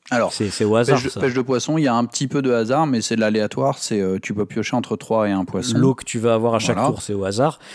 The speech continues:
Speaker 2: Donc en fait, tu peux te retrouver dans une situation où on est tous dans la merde et du coup, on peut pas gagner en coopératif, juste par hasard.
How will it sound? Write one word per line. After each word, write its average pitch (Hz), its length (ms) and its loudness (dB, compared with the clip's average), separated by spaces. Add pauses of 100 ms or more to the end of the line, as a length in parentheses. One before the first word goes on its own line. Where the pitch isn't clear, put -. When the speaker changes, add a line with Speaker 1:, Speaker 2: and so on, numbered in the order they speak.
(120)
Speaker 2:
Donc 120 140 0
en 143 40 2
fait, 220 260 0 (180)
tu 123 140 -4
peux 170 300 2
te - 120 -4
retrouver 127 400 2
dans 135 120 4
une 107 120 0
situation 131 360 2
où 123 80 4
on 110 80 2
est 101 100 0
tous 143 180 -6
dans 120 120 2
la 104 120 4
merde 123 360 4
et 104 120 -4
du 101 100 -6
coup, 117 340 -4
on - 60 -10
peut 107 100 -8
pas 123 200 2
gagner 113 280 2
en 104 120 0
coopératif, 101 760 -4 (220)
juste 110 380 -2
par 107 180 2
hasard. 117 420 -4